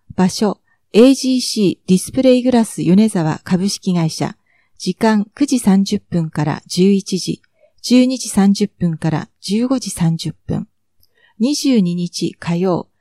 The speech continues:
金子建設工業株式会社、時間九時から十二時、十三時三十分から十六時。今晩の担当輪番病院をお聞きになりたい場合は、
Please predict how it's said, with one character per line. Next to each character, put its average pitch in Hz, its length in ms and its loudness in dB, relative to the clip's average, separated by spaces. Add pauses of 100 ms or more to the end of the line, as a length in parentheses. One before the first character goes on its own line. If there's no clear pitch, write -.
(220)
金 240 300 2
子 269 140 0
建 262 240 -2
設 - 260 -6
工 247 260 2
業 175 200 0
株 175 280 -2
式 - 260 -6
会 165 180 0
社、 - 260 -8 (340)
時 - 180 -10
間 202 420 -2
九 277 140 -2
時 262 120 -6
か 185 140 -2
ら 156 120 0
十 175 260 -2
二 175 140 -2
時、 - 280 -10 (320)
十 240 240 2
三 240 240 2
時 196 80 -8
三 190 240 0
十 196 140 -2
分 160 300 -4
か 170 140 -6
ら 175 140 -8
十 165 260 -4
六 160 240 -4
時。 - 220 -12 (1200)
今 302 300 0
晩 190 260 2
の 165 280 -2
担 247 260 0
当 240 240 4
輪 240 240 0
番 226 260 2
病 226 240 4
院 160 280 -2
を - 160 -6
お 160 80 -2
聞 - 180 -16
き 226 140 -6
に 233 80 0
な 220 120 2
り 220 120 -2
た 226 160 0
い 190 80 2
場 160 160 -2
合 156 180 -6
は、 156 200 -6